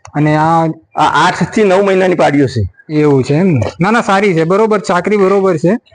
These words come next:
Speaker 1: અને કાકા, બ્રીડિંગમાં વધારે ધ્યાન આપજો, વધારે.
Speaker 2: ચોક્કસ, ચોક્કસ.
Speaker 1: સમજ્યા? મારા એક પર્સનલ સજેશન છે.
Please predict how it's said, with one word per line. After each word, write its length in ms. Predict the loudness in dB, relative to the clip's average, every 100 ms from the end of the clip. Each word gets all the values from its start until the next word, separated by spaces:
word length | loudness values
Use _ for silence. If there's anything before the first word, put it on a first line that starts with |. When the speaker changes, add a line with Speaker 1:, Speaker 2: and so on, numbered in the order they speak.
| -18 -18 -8 -4
Speaker 1:
અને 100 | 0
કાકા, 240 | 0 0
બ્રીડિંગમાં 480 | 0 0 2 2 2
વધારે 260 | 2 0
ધ્યાન 180 | 0 0
આપજો, 300 | 0 0 0
વધારે. 300 | 0 0 -2 -2
Speaker 2:
ચોક્કસ, 200 | -2 0
ચોક્કસ. 240 | -2 -2
Speaker 1:
સમજ્યા? 360 | -2 0 2 0 -4 -16 -6
મારા 280 | 0 2 2
એક 200 | 0 -2
પર્સનલ 460 | -4 -4 -2 0 -2
સજેશન 520 | 0 0 0 0 -2
છે. 180 | -2